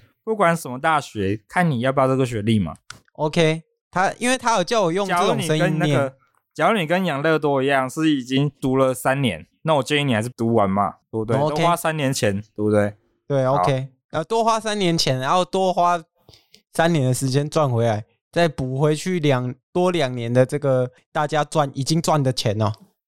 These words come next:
Speaker 2: 这样子。
Speaker 1: 对啊，差不多，
Speaker 2: 这样就有办法了。
Speaker 1: 差不多。
Speaker 2: 好，
Speaker 1: 再努力一点嘛，
Speaker 2: 那第二封信，
Speaker 1: 嘿。
Speaker 2: 哎，对，自己还再努力一点。然后花莲吉安乡的这个，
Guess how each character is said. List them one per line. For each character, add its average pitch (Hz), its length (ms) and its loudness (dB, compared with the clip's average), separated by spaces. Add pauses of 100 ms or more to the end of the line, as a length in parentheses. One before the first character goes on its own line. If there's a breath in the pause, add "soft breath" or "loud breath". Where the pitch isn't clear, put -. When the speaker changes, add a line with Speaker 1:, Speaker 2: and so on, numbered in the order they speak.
Speaker 2:
这 139 80 -6
样 139 140 2
子。 117 120 -6
Speaker 1:
对 104 80 0
啊， 107 140 -2
差 120 120 0
不 117 60 2
多， 117 60 0
Speaker 2:
这 135 60 2
样 160 100 0
就 170 100 -2
有 143 140 2
办 151 200 0
法 107 180 0
了。 107 60 -6
Speaker 1:
差 - 20 -10
不 113 60 -14
多。 127 80 4
Speaker 2:
好， 143 120 0 (180)
Speaker 1:
再 160 160 0
努 139 160 0
力 214 80 2
一 151 80 4
点 151 40 2
嘛， - 0 -
Speaker 2:
那 - 0 -
第 147 40 0
二 196 60 0
封 196 60 0
信， 196 200 0 (260)
Speaker 1:
嘿。 107 180 2
Speaker 2:
哎， 131 120 0
对， 151 220 2
自 - 140 -6 (120)
己 170 100 0
还 156 120 2
再 175 260 0
努 139 220 0
力 160 120 2
一 156 40 0
点。 104 180 -2 (380 soft breath)
然 151 120 0
后 156 60 -4
花 196 200 2
莲 151 260 -2
吉 151 240 -4
安 156 180 2
乡 139 300 0
的 113 180 2
这 123 120 -4
个， 120 200 2